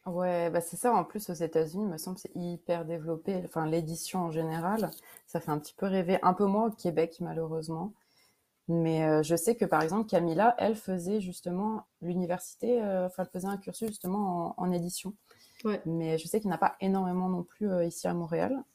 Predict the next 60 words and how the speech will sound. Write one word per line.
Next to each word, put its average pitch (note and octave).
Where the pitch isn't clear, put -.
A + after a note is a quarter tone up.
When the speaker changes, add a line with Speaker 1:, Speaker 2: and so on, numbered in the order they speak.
Speaker 2:
En G#3
francophonie, B3
il -
faudrait A3
qu'on G#3
se G3
bouge C4
un B3+
peu, A#3+
euh, F#3
sur G#3
ce G3+
genre F#3+
de F#3
truc F#3+
parce F#3+
Speaker 1:
Mais A#3
Speaker 2:
que -
Speaker 1:
oui. D4
Speaker 2:
on G#3+
reconnaît G#3+
pas A#3
ça A#3+
comme A3+
des G3+
vrais F#3+
métiers, G3+
donc A#3
on G3
forme F3+
pas G#3+
les G#3+
gens, A3
mais F#3+
il E3
y -
a D#3+
tellement F#3
de G3+
choses G3+
à F3+
apprendre G3
et F3
de D#3+
trucs F#3
incroyables F3
à D#3+
faire F3+
dans E3+
ces, E3
dans D#3
les D#3
milieux E3
créatifs E3+
et -
artistiques, -
je -
trouve, E3+
donc, D#3
euh. E3+